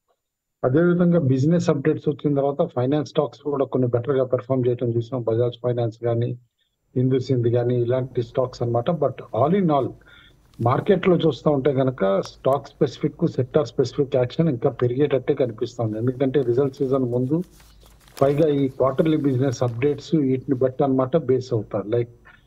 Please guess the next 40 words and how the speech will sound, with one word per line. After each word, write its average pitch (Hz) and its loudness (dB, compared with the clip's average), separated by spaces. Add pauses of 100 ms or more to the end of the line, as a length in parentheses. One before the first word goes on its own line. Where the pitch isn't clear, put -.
(280)
నిన్న 135 4
right 139 4
from 175 0
Godrej 135 2
Properties 135 0
అవనండి, 131 2
ఓబెరాయ్ 131 0
Realty, 127 -2
ఇటు 127 -2
ఎఫ్ 117 0
అండ్ 156 2
ఓలో 143 2
ఉన్న 127 0
stocks 131 -4
డిఎల్ఎఫ్ 127 0
కానీ 127 2
ప్రతిదీ 170 -2
కూడా 165 0 (520)
సిక్స్ - 2
అండ్ 156 4
హాఫ్, 147 2
సెవెన్ 139 2
పర్సెంట్ 165 0
పెరిగినాయి. 135 0
శోభ 139 0
అయితే 156 2
కనుక 151 0
సెకండ్ 165 0
సక్సెసివ్ - -2
డే 147 4
నిన్న 143 2
ఎంత 131 0
లార్జ్ 135 0
మూవ్ 135 0
చేసిందనేది 127 0
కూడా 143 -4
మనం 143 0
అందరం 123 -2
చూసిందే 113 -6
అన్నమాట. 104 -8